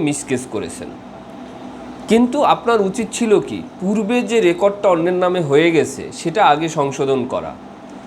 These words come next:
অথবা ওই ব্যক্তি যে ডকুমেন্টসের আলোকে তার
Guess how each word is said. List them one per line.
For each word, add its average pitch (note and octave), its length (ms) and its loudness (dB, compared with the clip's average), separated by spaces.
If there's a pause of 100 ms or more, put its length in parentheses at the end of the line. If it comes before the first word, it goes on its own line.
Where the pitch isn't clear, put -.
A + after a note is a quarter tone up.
(600)
অথবা G3 440 6 (300)
ওই G3+ 220 6
ব্যক্তি B3 420 0 (200)
যে F#3 140 6 (1600)
ডকুমেন্টসের A#3 680 4 (160)
আলোকে D#3 380 4 (140)
তার E3 180 2